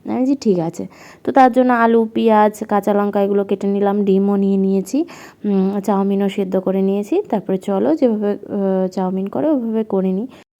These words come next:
তো সেই সকালবেলা রান্নাঘরে ঢুকেছি, আজকে সারাটা দিন আমার রান্না করতে করতেই গেছে। তোমরা পুরো ব্লগটা দেখতে থাকো, আশা করি আজকের ব্লগটা তোমাদের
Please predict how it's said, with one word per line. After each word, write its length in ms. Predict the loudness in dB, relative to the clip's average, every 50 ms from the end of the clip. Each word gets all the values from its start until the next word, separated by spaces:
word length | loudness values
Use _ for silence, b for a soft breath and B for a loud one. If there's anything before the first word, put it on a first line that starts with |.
| _ _ _
তো 140 | -4 -4 -2
সেই 240 | 0 2 2 2
সকালবেলা 540 | 2 0 -2 -2 0 0 0 2 2 4 4
রান্নাঘরে 500 | 4 4 2 0 0 0 0 2 2 2
ঢুকেছি, 420 | 0 0 0 0 0 0 2 2 2
আজকে 260 | 4 4 2 2 0
সারাটা 400 | 0 0 0 0 2 2 2 2
দিন 200 | 2 0 0 0
আমার 200 | 0 0 0 0
রান্না 300 | 0 0 0 -2 -2 -2
করতে 300 | -2 -2 -2 -2 -2 -4
করতেই 320 | -4 -4 -4 -2 -2 -2
গেছে। 280 | 0 -2 -4 -4 -6 -6
তোমরা 280 | -6 -4 -4 -4 -4
পুরো 280 | -4 -4 -2 -2 -2 -2
ব্লগটা 340 | 0 0 -2 -2 0 -2 -2
দেখতে 300 | 0 -2 -2 -2 -4 -4
থাকো, 180 | -4 -2 0
আশা 220 | 0 0 0 -2 -2
করি 240 | -2 0 0 2 2
আজকের 260 | 0 -2 -2 -4 -2
ব্লগটা 280 | -2 -2 -2 -4 -6
তোমাদের 320 | -6 -6 -6 -4 -6 -6